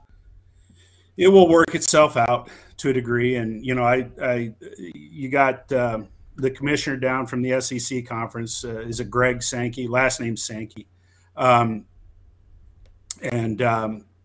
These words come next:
it, it was, uh, he, he even said that they ought to get rid of the early signing period. And,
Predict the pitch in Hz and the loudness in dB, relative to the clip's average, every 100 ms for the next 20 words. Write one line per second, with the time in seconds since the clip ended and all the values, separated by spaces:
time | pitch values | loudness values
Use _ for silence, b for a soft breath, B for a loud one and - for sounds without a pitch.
0 | _ _ _ 135 131 143 127 131 120 113 | _ _ _ -4 -2 -2 0 0 0 -2
1 | 135 117 107 101 - - 120 120 185 117 | -2 -4 -4 -8 -16 -18 -8 -2 -2 -2
2 | 165 190 127 117 - 127 120 113 - 120 | -4 -2 -2 -4 -2 -4 -4 -8 -6 -6
3 | 113 113 110 120 117 110 113 113 104 - | -6 -6 -4 -4 -4 -6 -6 -6 -6 -4
4 | 143 139 104 - 95 - - _ _ _ | -4 -4 -6 -10 -16 -16 -20 _ _ _
5 | _ _ - 120 117 | _ _ -6 -4 -4